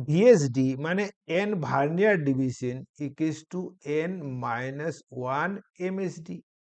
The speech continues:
হবে কিনা বলো? তাহলে ওয়ান ভিএসডি equal to কি বলো তো? n minus one by n। আবার দেখো, ওয়ান এমএসডি মানে কি বলো? না,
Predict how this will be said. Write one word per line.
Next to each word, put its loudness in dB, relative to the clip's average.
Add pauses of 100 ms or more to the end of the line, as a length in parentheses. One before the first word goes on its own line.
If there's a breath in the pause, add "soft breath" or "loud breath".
(360)
হবে 0
কিনা -4
বলো? 0 (680)
তাহলে 0 (260)
ওয়ান 6 (220)
ভিএসডি 4 (360)
equal 0
to 2
কি -4 (100)
বলো 2 (140)
তো? 10 (920)
n -6 (200)
minus 0 (360)
one 0 (120)
by 6 (240)
n। -10 (880)
আবার 8 (100)
দেখো, 4 (220)
ওয়ান 6 (420)
এমএসডি 4 (120)
মানে -2
কি -6 (100)
বলো? 4 (600)
না, -4